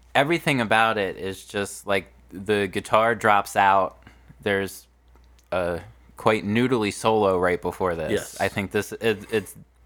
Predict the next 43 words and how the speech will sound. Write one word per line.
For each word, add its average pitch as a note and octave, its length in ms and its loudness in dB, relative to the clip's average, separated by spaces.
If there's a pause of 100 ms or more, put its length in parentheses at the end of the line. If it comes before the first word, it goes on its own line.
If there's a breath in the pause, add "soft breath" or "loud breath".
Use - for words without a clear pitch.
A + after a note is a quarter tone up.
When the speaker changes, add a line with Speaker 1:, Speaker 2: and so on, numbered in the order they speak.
(180)
Speaker 1:
kind A2 220 0
of G2+ 160 -6
the G#2 160 -2 (120)
weirdest, G#2 600 0 (100)
offest G2 720 0
solo F#2 720 0 (600 soft breath)
in G#2 140 -2
the F2+ 100 -6
song, G2+ 480 0
and F#2+ 100 -4
then G2 140 0
the G2 60 -4
guitars A2 520 0
just G#2+ 180 -6
completely A2+ 520 -2
drop G#2 340 2
out, G2 320 4
and F#2+ 160 -6
you F#2+ 80 -6
just G2+ 220 -8
get F#2+ 100 -4
a F#2 60 -4
drum G#2+ 280 0
and G#2+ 120 -2
bass G2+ 320 0
groove. G2 540 -2 (300 soft breath)
You've F#2+ 220 -10
got G2+ 360 2 (180)
a F#2 80 -2
wood G#2 300 0
block G2+ 380 4 (100)
doing G2+ 240 -2
a F#2+ 60 -2
weird G2 300 0
little F#2+ 200 0
rhythm, F#2+ 600 -2
and F#2+ 240 -4
then, F#2 300 -4
uh, D#2 320 -8
as F#2+ 260 -2 (300)
we G#2+ 140 -2
were G#2 140 0
discussing, G2 840 -2